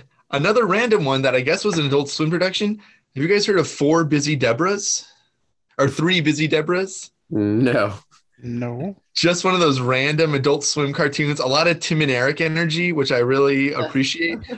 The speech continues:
Speaker 1: It's not quite as a sketch comedy vibe. It's like an actual, but each show is, like, ten to fifteen minutes about these three women that go on these absurd av-, adventures and, uh,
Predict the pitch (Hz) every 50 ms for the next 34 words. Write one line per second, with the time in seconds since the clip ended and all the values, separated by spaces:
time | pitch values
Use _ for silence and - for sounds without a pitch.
0 | - - 143 131 - 170 180 180 175 - - 180 170 165 165 165 - 139 135 131
1 | 123 131 123 110 104 101 - - - 135 131 131 131 - - - 117 123 131 143
2 | 147 147 143 151 160 151 135 131 - 131 123 - 123 120 120 - - 127 123 120
3 | 120 120 - _ _ _ _ _ - 156 170 208 190 170 - - - 175 156 160
4 | 165 156 143 135 113 107 104 - - - _ _ _ _ _ - - - _ -
5 | - - 139 139 147 156 147 139 135 - 147 143 143 - - 151 143 135 131 131
6 | 131 135 135 135 - 117 131 120 120 120 - - 117 113 110 - - - 147 151
7 | 156 160 143 139 139 135 143 139 135 127 113 107 - 123 123 127 131 127 120 120
8 | 123 113 - - - - 139 135 135 127 113 110 113 - - - 120 113 123 123
9 | 123 123 - 123 120 120 123 120 117 - 110 107 107 104 107 107 - _ _ _
10 | _ _ _ _ _ _ _ - 113 104 101 101 104 107